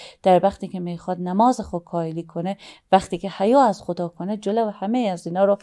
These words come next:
می‌گیره و بلند می‌شه نماز خود می‌خونه و به خاطر خدا، اگه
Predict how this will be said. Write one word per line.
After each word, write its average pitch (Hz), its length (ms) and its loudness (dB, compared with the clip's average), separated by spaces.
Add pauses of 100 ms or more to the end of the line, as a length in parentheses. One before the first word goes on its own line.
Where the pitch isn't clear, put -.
(280)
می‌گیره 233 340 2
و 185 140 2
بلند 202 280 -2
می‌شه 208 240 -6
نماز 185 360 0
خود 185 160 -6
می‌خونه 202 400 -6
و 175 100 -6 (300)
به 196 80 4
خاطر 208 460 2
خدا، 202 360 -4 (320)
اگه 254 320 0